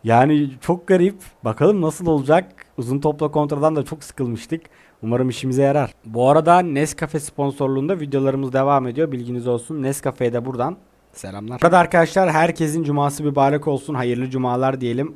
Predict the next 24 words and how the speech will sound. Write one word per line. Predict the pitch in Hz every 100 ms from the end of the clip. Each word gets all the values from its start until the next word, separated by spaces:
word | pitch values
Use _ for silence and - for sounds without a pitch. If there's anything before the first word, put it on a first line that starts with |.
| - 107
Arkamızdan | 110 107 117 113 113 120
konuşan | 123 113 107 135 147
önümüzden | 110 104 98 95 101
yesin. | 104 98 - - _ _ _ -
Oğlum, | 127 139
yanlış | 123 120 135 135
oldu | 135 110
lan. | 120 117
Önce | 131 147 147
sözü | 147 131 151
söyleyip | 147 139 143
sonra | 143 147
hayırlı | 131 131 113
cumalar | 107 107 104 101 98
demem | 98 98
gerekiyordu. | 95 90 - 90 87 _ _ _ _
Arkamızdan | 110 113 139 139 143 165
konuşan | 170 147 156
önümüzden | 147 131 127 131 135
yesin. | 120 - 87 _
Hayırlı | 98 98 101
cumalar. | 101 101 98 98 - - - - - - - - - -
Rakip | 107 110 -
başladı. | 117 - 120 127 160 165